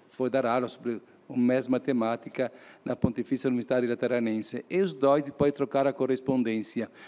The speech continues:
No texto do Ratzinger tem uma reflexão interessante.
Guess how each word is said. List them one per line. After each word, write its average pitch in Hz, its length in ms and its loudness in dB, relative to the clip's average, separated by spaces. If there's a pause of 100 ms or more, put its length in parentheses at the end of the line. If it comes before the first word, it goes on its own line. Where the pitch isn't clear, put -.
(260)
No 202 180 2
texto 131 420 0
do 127 180 0
Ratzinger 131 640 0
tem 151 360 0 (480)
uma 135 460 2 (100)
reflexão 151 600 0
interessante. 123 920 -2